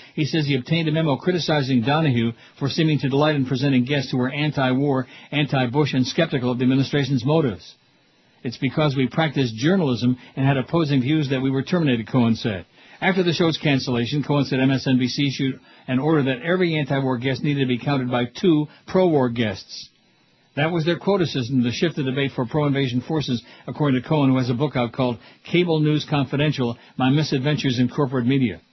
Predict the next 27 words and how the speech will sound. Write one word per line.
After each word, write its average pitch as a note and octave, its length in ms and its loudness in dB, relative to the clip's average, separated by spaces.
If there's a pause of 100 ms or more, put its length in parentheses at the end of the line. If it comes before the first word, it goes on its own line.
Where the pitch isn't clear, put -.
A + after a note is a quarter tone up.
(500)
Where D3 160 0
does C3+ 120 -2
he C#3 100 -2
get D3+ 160 0
his D#3+ 160 -2
news? F3+ 340 0 (240)
Cohen D#3+ 160 2
said D3+ 180 0
his C#3 140 -2
homepage C#3 440 0
opens B2+ 340 -2
to B2+ 160 0
common D3 340 0
dreams C#3 300 0
dot B2 180 -2
org, C3+ 280 0 (200)
which B2+ 180 -6
bills C#3+ 220 0
itself C#3+ 360 -2
as A#2 100 -4
a B2+ 80 4
news E3 260 2
center B2+ 160 2
for C#3+ 120 -4
the C3+ 100 0
progressive C3 480 -4
community. C3+ 460 -2